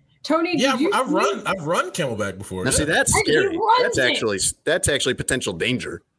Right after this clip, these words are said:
Speaker 3: Not where
Speaker 1: Yes.
Speaker 3: Tony went.
Speaker 1: And there's, like, all sorts of crazy desert wildlife out there, like
Speaker 3: Scorpions,
Speaker 1: snakes and
Speaker 3: rattlesnakes.
Speaker 1: yeah, tarantulas.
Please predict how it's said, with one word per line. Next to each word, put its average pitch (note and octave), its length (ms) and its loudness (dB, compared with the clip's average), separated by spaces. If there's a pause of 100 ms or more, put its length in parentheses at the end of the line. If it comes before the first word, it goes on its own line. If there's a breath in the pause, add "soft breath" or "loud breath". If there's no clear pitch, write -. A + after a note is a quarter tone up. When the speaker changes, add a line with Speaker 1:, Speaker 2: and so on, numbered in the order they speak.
(120)
Speaker 3:
Not C#3 140 0
where G#4 100 4
Speaker 1:
Yes. A4 240 2
Speaker 3:
Tony D#3+ 220 -2
went. - 200 -4 (120)
Speaker 1:
And C#4+ 140 0
there's, F4 220 0
like, E4 220 -4
all C#4+ 160 2
sorts E4 320 -4
of C#4+ 140 -4
crazy A#3+ 680 -2
desert C#4 500 0
wildlife G3 580 -4
out F#3 160 -6
there, G3 100 -4
like F#3 80 -2
Speaker 3:
Scorpions, - 480 0
Speaker 1:
snakes G2 120 0
and F2 100 -8
Speaker 3:
rattlesnakes. G#2+ 760 -2
Speaker 1:
yeah, D#4+ 420 2
tarantulas. C#4 880 -4